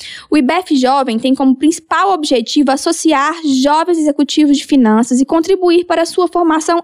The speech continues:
e desenvolvimento profissional. E hoje o nosso entrevistado é um profissional jovem, líder com carreira executiva na área financeira,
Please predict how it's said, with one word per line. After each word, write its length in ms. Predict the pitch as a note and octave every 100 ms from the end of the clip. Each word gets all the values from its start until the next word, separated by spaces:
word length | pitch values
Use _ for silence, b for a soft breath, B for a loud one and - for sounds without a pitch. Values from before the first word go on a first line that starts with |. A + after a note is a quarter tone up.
| _
e 240 | D#4 F#4+ F#4+
desenvolvimento 600 | F#4 F4+ F4+ E4 D4+ D4+
profissional. 520 | D#4+ - F#4 F#4 - _ B B B B -
E 220 | A#4 A4+
hoje 340 | E4+ D#4 C#4+
o 60 | D#4+
nosso 540 | D4+ F4 F#4+ - -
entrevistado 800 | D4+ A#3+ G3 - C4 B3+ G3+ G3 _
é 100 | C4
um 160 | C#4+ D#4+
profissional 640 | D#4+ D4 D4+ B3 A3+ G#3+
jovem, 680 | B3 A#3+ B3+ C4 C4+ C#4 D4 B B -
líder 640 | C4 D4 D4+ C4+ D4+ E4
com 100 | D#4+
carreira 400 | D4+ C#4+ C4+ C4+
executiva 540 | C4 C4 B3+ - C#4+
na 140 | C#4 C4
área 280 | A#3 A#3
financeira, 800 | A#3 B3 A3+ A#3+ - G3 G#3 B3